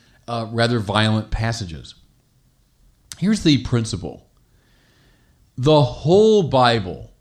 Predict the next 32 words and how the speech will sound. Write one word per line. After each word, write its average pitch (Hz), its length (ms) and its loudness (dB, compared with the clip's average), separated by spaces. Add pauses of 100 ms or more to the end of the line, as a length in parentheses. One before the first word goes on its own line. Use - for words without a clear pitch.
(260)
for - 120 -14
Christians, - 640 -8 (720)
should 175 280 -2
be 196 140 0
read 101 340 2
from 104 140 -6
the 101 80 -2
standpoint 95 680 -2 (120)
of 104 120 -4
the 104 60 -4
book 131 200 -4
of 113 100 -6
Revelation. 117 600 -4 (720)
And 135 80 -10
I 135 60 -6
mean 196 260 -2
now 151 220 0
a 120 60 -6
particular 180 760 -2
image 151 360 -2
within 127 200 -4
the 123 60 -6
book 110 180 -8
of 101 60 -10
Revelation, 92 520 -10 (440)
because 143 480 -6 (800)
we're 156 160 0
up 185 120 0
in 160 120 0
the 120 260 0
heavenly 139 380 -2
court 92 460 -8